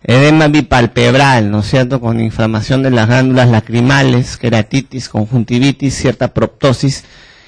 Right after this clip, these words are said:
Y no te dice otra cosa el signo, el lugar por donde ha entrado el parásito.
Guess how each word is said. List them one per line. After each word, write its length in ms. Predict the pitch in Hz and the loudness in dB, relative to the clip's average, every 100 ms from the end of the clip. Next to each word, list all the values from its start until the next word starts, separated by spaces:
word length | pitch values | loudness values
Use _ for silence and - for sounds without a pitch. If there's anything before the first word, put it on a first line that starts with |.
| - | -10
Y 80 | 143 | -2
no 160 | 147 165 | -2 0
te 100 | 180 | 2
dice 200 | 175 175 | 2 2
otra 200 | 160 151 | 2 0
cosa 280 | 170 160 | 0 2
el 120 | 151 143 | 0 0
signo, 480 | - 196 196 202 - | -2 -4 -2 -4 -2
el 220 | 143 139 | 2 4
lugar 400 | 147 175 202 - | 4 4 2 2
por 180 | 143 127 | -2 2
donde 260 | 131 127 | 0 2
ha 40 | 143 | 0
entrado 480 | 143 156 160 202 - - _ _ _ _ _ - | 2 4 4 2 0 -10 _ _ _ _ _ -2
el 280 | 151 170 | 2 2
parásito. 600 | - 117 107 101 - - | 0 0 2 2 -2 -8